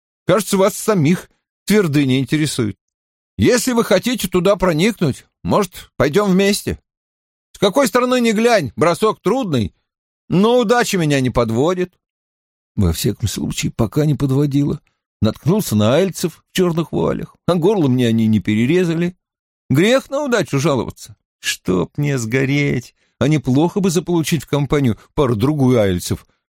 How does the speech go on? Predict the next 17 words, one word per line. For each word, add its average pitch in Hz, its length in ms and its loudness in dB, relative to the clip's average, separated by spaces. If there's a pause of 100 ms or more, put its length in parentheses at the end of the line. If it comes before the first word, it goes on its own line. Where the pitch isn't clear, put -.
(120)
Вот 120 380 2
бы 226 180 2
их - 280 -2
со 254 200 0
мной 123 240 2
туда. 131 360 -2 (1300)
«Положиться 226 680 0
на 202 60 0
мою 185 260 2
удачу 190 420 0
не 147 160 0
худшее, 185 540 -2
что 127 420 0
вы 131 420 2
могли 123 380 2
бы 117 120 0
сделать». 107 560 -2